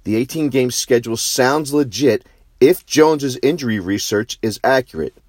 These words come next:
But this might be nothing more than a negotiating ploy for the league as it closes in on the end of the current collective bargaining agreement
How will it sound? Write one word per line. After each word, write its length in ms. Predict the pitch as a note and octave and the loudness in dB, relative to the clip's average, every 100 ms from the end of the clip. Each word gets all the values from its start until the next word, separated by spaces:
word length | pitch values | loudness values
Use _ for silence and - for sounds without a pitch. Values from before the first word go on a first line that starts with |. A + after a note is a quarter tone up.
| _ _ _ _ | _ _ _ _
But 160 | - G#2+ | -8 -2
this 220 | D#3+ F3+ | 0 0
might 160 | D#3 C#3+ | 0 -2
be 100 | A#2+ | -2
nothing 440 | A#2+ C3+ D#3+ C3+ | 0 -2 -2 -2
more 260 | B2+ A#2+ B2 _ - | 2 2 2 _ -6
than 100 | G#2+ | -2
a 80 | G#2 | -2
negotiating 640 | F#2+ F2+ C3+ - A#2 G2 | -2 2 2 2 -2 -4
ploy 320 | - G2 F#2+ | -4 -2 0
for 140 | F#2 - | 0 -4
the 100 | F2+ | -6
league 420 | F#2 B2 G2 F2 - _ | -2 -2 -2 -6 -18 _
as 160 | - F#2+ | -4 -4
it 80 | F#2 | -4
closes 440 | - A#2+ B2 A2+ | 0 0 0 -2
in 120 | A2+ | -2
on 100 | A2 | -2
the 160 | F#2+ F2+ | -2 -4
end 220 | G#2+ A2 | -2 -2
of 80 | G2+ | -2
the 80 | G2+ | -6
current 360 | - G#2+ G#2 | -4 -4 -4
collective 440 | - G2+ - F#2+ D#2 | -4 -4 -4 -6 0
bargaining 420 | A2+ B2 G2 F2 | 2 2 -2 -10
agreement 460 | D2 E2+ E2+ F2+ | -6 -6 -4 -8